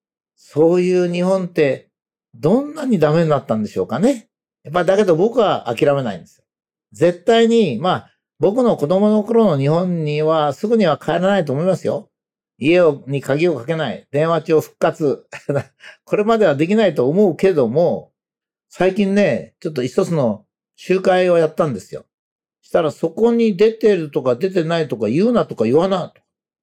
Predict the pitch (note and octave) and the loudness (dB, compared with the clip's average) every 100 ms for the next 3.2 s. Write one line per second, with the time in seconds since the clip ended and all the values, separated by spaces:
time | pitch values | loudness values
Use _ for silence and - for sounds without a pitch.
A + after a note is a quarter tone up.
0 | _ - D3+ F3+ - A#2 G#3 B3 G#3+ D#3 | _ -4 -4 -2 -4 -2 2 0 0 0
1 | B2+ A2 G2+ - _ _ - - A3 G#3+ | 0 -2 -4 -10 _ _ -8 -4 0 2
2 | G#3 G3+ - G3 G#3+ E3+ C3 F3+ C3 - | 2 0 -2 -4 -2 0 0 -2 -6 -8
3 | - - | -6 -6